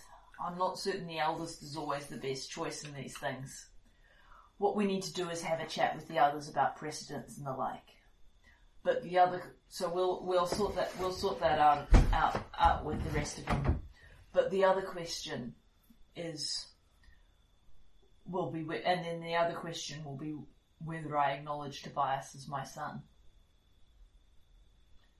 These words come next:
And I think it's true enough what Svetlana said, that, um, Oleg, Oleg was the one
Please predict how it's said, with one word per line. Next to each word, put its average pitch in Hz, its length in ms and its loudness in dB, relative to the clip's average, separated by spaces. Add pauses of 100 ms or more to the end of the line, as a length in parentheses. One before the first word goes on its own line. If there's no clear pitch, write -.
(1400)
And 165 360 -4 (300)
I 180 140 6
think 196 440 -6 (400)
it's 190 280 -4
true 202 220 0
enough 175 580 0 (680)
what 151 280 -2
Svetlana 160 1080 0
said, 135 360 -4 (920)
that, - 360 4
um, 147 340 2 (200)
Oleg, 156 520 4 (760)
Oleg 165 380 6
was 151 140 -12
the 151 80 -12
one 147 360 -2